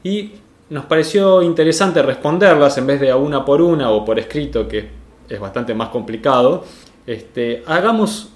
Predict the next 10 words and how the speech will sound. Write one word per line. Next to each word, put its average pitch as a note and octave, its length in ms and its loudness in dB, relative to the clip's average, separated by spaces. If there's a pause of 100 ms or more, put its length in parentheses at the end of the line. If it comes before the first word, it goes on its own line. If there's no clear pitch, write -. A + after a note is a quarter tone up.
este F3 220 -4
programa, D#3 520 2
un C#3 200 -10
programa C#3+ 520 0
extra - 320 -2
sobre G#2+ 320 -4
las G#2 120 -10
clases C3+ 320 -8
de C#3 100 -4
Alberto, E3+ 640 0